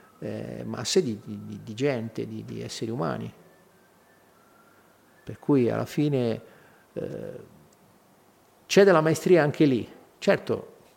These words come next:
il risultato non mi piace, ma, voglio dire,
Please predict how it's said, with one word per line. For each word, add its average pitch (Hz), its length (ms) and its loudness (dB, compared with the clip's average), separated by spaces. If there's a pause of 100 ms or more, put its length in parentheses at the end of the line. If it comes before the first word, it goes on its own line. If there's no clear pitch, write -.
(920)
il 143 100 -2
risultato 165 600 4
non 180 240 0
mi 123 120 -4
piace, 113 420 -4
ma, - 160 -8 (220)
voglio 131 160 -14
dire, 113 100 -18